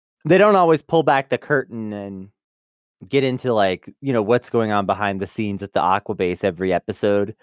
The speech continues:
and things like that, or what's going on behind the scenes with the larger government even more so. Um, some episodes, you know, it's basically just like,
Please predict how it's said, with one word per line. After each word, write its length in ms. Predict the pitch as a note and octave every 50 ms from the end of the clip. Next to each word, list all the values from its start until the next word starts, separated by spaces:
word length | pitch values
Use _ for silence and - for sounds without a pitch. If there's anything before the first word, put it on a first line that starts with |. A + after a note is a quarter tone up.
| _ _ _ _ _ _ _ _ _ _ -
and 160 | G#2 A2 G2+ -
things 240 | A2+ G#2 G#2 F#2
like 200 | G#2+ G2+ G#2 -
that, 320 | - G#2+ G2+ G2+ G2+ G2+ G2+
or 120 | G2 G2
what's 220 | F#2+ G#2 G#2+ G#2 -
going 200 | - G#2+ G#2+ G#2
on 140 | G2+ G2 F#2+
behind 340 | F2+ G2 F#2+ G#2 G#2 G2+ F#2+
the 60 | F#2+
scenes 320 | - - A2 G#2 G#2 G2 F#2
with 120 | F#2+ -
the 100 | - G2
larger 340 | F#2+ G2 F#2+ G2 G2 G#2+ G2+
government 460 | E2+ G2+ F#2 F2 G2 G#2 G#2 G2+ G2+ G2+
even 200 | F#2+ F#2 F#2+ F#2+
more 240 | F#2+ F#2+ G2 G2+ G2
so. 520 | - - A2 G#2 G2+ G2 F#2+ F#2+ F#2+ F#2+ - _ _ _ _ _ _ _ _ _ - G2+
Um, 280 | G#2 G2 F#2+ F#2 F#2+
some 180 | - - D#3 D3+
episodes, 460 | D3 - C#3 C#3 - C#3 B2+ A#2 F#2+
you 60 | A2+ A#2
know, 120 | A#2 G#2+
it's 120 | G#2 F#2 F#2
basically 340 | A2+ A2+ A2 - - A2+ G2
just 180 | G#2 G2 -
like, 220 | G#2+ F#2+ F#2+ F2